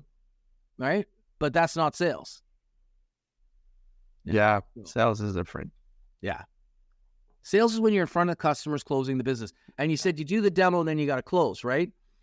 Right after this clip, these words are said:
Speaker 1: Well, if you do the close properly, if you do the presentation properly, right? If you look on my website, there's a, at the top, it's called the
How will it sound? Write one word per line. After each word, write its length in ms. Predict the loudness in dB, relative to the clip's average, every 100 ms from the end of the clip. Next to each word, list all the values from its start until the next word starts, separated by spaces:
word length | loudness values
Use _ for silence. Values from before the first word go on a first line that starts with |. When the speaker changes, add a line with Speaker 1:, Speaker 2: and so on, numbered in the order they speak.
| _
Speaker 1:
Well, 100 | -8
if 80 | -6
you 60 | 0
do 160 | 2
the 80 | 2
close 360 | 2 2 2 -2
properly, 600 | 2 4 4 0 -4 -6
if 100 | -4
you 80 |
do 140 | -2 -2
the 60 |
presentation 680 | 2 2 0 0 0 0 -4
properly, 560 | -2 0 0 -2 -2 -2
right? 260 | -2 -4 -6
If 200 | -10 -2
you 100 | 0
look 180 | 0 0
on 80 |
my 80 | 0
website, 440 | 0 -2 -2 -2 0
there's 200 | -2 -2
a, 180 | -2
at 140 | -4 -8
the 80 | -6
top, 340 | 0 2 0
it's 160 | -10 -8
called 220 | -6
the 80 | -6